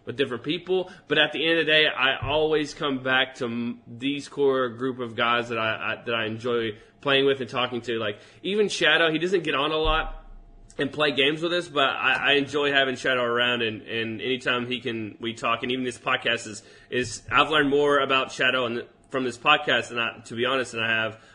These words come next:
uh, the last couple of years that we've been playing together. So stuff like this is, is really fun to me to do and to get to know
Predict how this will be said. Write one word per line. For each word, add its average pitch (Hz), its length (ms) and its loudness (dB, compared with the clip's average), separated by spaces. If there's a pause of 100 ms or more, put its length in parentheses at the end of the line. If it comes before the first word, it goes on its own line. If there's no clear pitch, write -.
(140)
uh, 110 160 0
the 104 100 -6
last 117 240 0
couple 113 200 -4
of 107 80 -4
years 117 400 -2
that 107 160 -4
we've 101 260 -4 (240)
been 110 140 -4
playing 156 260 2
together. 113 320 0
So 110 300 -4 (140)
stuff 208 180 -2
like 190 160 0
this 185 220 0
is, 147 100 -4
is 143 260 2
really 160 200 0
fun 151 220 0
to 139 80 2
me 139 280 2
to 127 120 -10
do 131 520 2
and 113 140 -4
to 117 100 -8
get 123 200 -6
to 120 80 -8
know 113 320 0